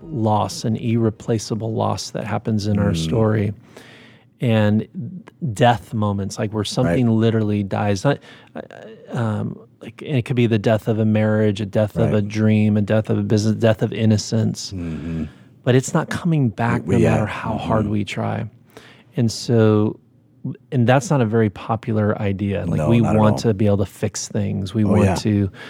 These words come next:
Speaker 1: get s-, get the things that were lost to come back. And that's unfortunately,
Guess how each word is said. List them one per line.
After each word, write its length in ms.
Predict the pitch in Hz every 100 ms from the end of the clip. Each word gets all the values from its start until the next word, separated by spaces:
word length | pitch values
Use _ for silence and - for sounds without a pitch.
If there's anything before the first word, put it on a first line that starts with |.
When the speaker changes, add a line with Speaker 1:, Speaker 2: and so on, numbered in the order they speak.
| - -
Speaker 1:
get 180 | 135 131
s-, 200 | - - -
get 180 | 127 -
the 80 |
things 360 | 123 127 117 107
that 140 | 110
were 120 | 113 117
lost 480 | 104 104 104 -
to 80 | -
come 280 | - 113 104
back. 500 | 101 104 110 104 -
And 380 | - 113 107 -
that's 320 | 147 131 131
unfortunately, 840 | - 139 - 151 - 160 131 117